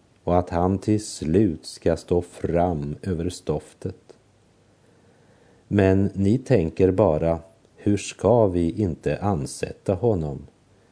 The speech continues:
Som om skulden var att finna hos mig. Ett krassare svar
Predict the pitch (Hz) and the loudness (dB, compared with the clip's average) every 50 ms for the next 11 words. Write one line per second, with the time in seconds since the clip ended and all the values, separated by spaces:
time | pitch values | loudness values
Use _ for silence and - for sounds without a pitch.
0 | _ _ - - - - 120 117 117 113 113 110 110 110 - - - - - - | _ _ -20 -4 2 4 6 6 6 6 4 4 2 -2 -6 -12 -20 -20 -20 -8
1 | _ - 78 76 80 85 101 120 123 131 131 110 80 80 80 78 73 71 69 69 | _ 0 2 2 2 2 0 0 0 0 0 2 2 0 0 0 0 -4 -6 -10
2 | - _ - 78 76 - - - - 90 76 65 62 67 - 73 76 - - - | -14 _ -10 -10 -10 -10 -12 -8 -6 -4 -4 -4 -6 -8 -8 -8 -8 -8 -6 -2
3 | 92 98 101 101 104 101 - _ _ _ _ _ _ _ _ _ _ _ _ _ | -2 -2 -2 -2 -6 -10 -14 _ _ _ _ _ _ _ _ _ _ _ _ _
4 | _ _ _ _ _ _ _ _ - - - - 107 - - - _ _ - 117 | _ _ _ _ _ _ _ _ -20 -20 -20 -20 -20 -20 -20 -20 _ _ 2 4
5 | 113 110 - - - - - - - 135 139 147 127 104 - - - - 127 139 | 4 4 2 -2 -14 -20 -20 -2 2 4 6 6 4 4 0 -4 -2 0 2 2
6 | 143 147 143 151 - - - - 80 78 101 101 78 67 65 58 - - - | 2 2 0 -2 -6 -10 -8 -6 -2 0 0 0 0 -2 -4 -6 -8 -10 -14